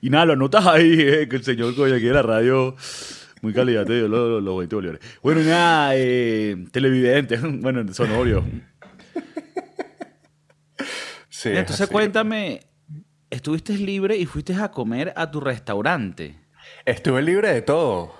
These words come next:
Speaker 2: de familia, de trabajo, de, de muchas cosas estuve libre. Sí,
Speaker 1: Ok.
Speaker 2: marico, fui,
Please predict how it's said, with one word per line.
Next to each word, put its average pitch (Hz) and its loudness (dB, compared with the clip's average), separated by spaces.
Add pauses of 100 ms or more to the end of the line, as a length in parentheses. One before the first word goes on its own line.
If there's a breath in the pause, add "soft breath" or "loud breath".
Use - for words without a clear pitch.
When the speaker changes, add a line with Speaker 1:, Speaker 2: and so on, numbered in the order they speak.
Speaker 2:
de 107 -2
familia, 123 0
de 110 0
trabajo, 104 -2 (640 soft breath)
de, 92 -2 (520 soft breath)
de 113 -2
muchas 113 -2
cosas 117 -2
estuve 107 -4
libre. 95 -6 (520 loud breath)
Sí, 196 0
Speaker 1:
Ok. 175 4
Speaker 2:
marico, 151 2
fui, - -4